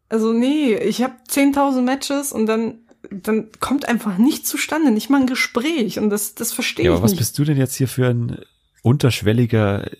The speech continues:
Speaker 2: Angeber mit deinem tausend Matches? Was, das, was war das für ein Kommentar jetzt gerade hier? Ich wär
Speaker 1: Es war nicht so gemeint. Ich wollte eigentlich nur ausdrücken, dass ich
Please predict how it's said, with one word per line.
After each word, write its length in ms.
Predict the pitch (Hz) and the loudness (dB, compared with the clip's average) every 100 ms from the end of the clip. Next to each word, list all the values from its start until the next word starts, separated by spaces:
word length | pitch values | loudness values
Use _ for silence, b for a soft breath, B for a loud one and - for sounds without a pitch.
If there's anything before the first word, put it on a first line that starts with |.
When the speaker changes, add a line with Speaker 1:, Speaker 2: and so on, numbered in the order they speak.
| - - | -20 -4
Speaker 2:
Angeber 640 | 90 151 156 85 73 76 | 0 0 2 0 2 0
mit 200 | 78 82 | 0 0
deinem 180 | 85 82 76 - | 0 0 -6 -10
tausend 380 | - - 104 110 | -10 0 2 4
Matches? 280 | 95 - - | 0 0 -2
Was, 120 | 82 | -2
das, 220 | 76 - 87 | -2 -4 -4
was 360 | 85 85 85 | -2 -2 0
war 80 | - | 0
das 140 | - | 0
für 80 | - | 0
ein 40 | - | 0
Kommentar 400 | 92 90 - 156 | 0 0 0 0
jetzt 160 | 90 | -2
gerade 220 | - 78 78 | -4 -2 -2
hier? 240 | 76 78 B B B B B | -2 -4 B B B B B
Ich 120 | 87 | 2
wär 120 | 202 | 4
Speaker 1:
Es 220 | - - 226 | 2 2 2
war 140 | 226 | 4
nicht 300 | 226 240 - | 4 0 -2
so 140 | 240 | 0
gemeint. 720 | 226 208 214 208 202 220 - - - | 2 4 2 2 2 0 0 -6 -6
Ich 180 | 202 | 0
wollte 260 | 220 220 - | 2 0 0
eigentlich 340 | 208 208 220 | -2 -2 0
nur 160 | 233 214 | 2 2
ausdrücken, 460 | 208 214 226 220 214 | 2 0 -2 0 0
dass 180 | 190 - | 0 -4
ich 300 | - - | -8 -12